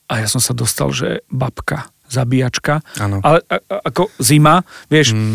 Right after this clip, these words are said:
Speaker 2: mm,
Speaker 1: sviečka
Speaker 2: mm.
Speaker 1: po celom rukáve, pocitovo,
Speaker 2: Mhm.
Speaker 1: ale on neurobil nič iné, len to tam dostal. A tam som
Speaker 2: Áno.
Speaker 1: žasol nad tým, ako jednoduché veci môžu
Speaker 2: Mm,
Speaker 1: byť,
Speaker 2: mm.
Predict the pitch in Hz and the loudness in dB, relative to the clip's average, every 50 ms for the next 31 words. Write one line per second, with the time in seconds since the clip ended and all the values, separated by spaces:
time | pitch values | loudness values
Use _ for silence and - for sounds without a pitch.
0 | 110 113 117 - - 117 113 156 - 165 - - 117 - 117 120 156 - - 170 | -2 -4 -6 -4 -4 0 0 0 0 0 -2 0 0 0 2 0 -2 -2 -2 -2
1 | 165 147 139 143 135 - 156 151 156 165 180 170 - - - - - - - - | -2 0 -2 -2 0 0 2 2 2 2 0 -4 -6 -16 -20 -20 -20 -20 -20 -4
2 | _ - 175 170 - - 165 - 151 131 120 127 143 185 185 _ - 113 104 123 | _ 4 4 4 4 2 4 4 2 4 6 4 2 2 0 _ -2 0 0 2
3 | 123 127 123 123 127 147 - 135 127 123 131 135 139 139 131 135 135 131 143 151 | 0 0 0 -2 -2 -2 -2 -2 -2 0 0 2 2 2 2 2 2 2 2 0
4 | 135 - 151 139 139 131 135 127 123 143 - 139 135 131 139 131 - 131 - - | 0 0 0 0 0 0 0 -2 -2 -2 -2 -2 0 0 0 0 -2 -4 -4 -4
5 | 117 - 135 139 139 - 151 143 131 - - - - 147 165 170 - - 214 190 | -4 -2 -2 0 2 2 2 2 2 2 2 2 2 0 0 0 0 2 2 2
6 | 151 135 117 107 - - 117 113 139 151 - - - - - - - _ _ - | 2 0 -2 -2 -4 -6 -4 -4 -4 -4 -6 -10 -20 -20 -20 -20 -20 _ _ -2
7 | 127 127 - - - 143 139 131 120 117 - _ - 120 135 156 160 175 208 202 | -2 -2 -4 -4 -2 0 0 0 0 -2 -6 _ -4 0 0 0 2 2 2 2
8 | 165 139 120 - - 135 127 127 123 117 120 113 104 - - 127 131 160 160 - | 2 0 -4 -2 -2 0 0 0 0 0 -2 -4 -4 -4 -4 -2 -2 -4 -4 -8
9 | _ - - - - - _ _ 127 131 139 139 131 135 143 131 131 135 131 123 | _ -20 -20 -20 -20 -20 _ _ 2 4 4 4 6 4 4 4 4 4 4 4
10 | 104 98 98 98 | 2 0 -2 -4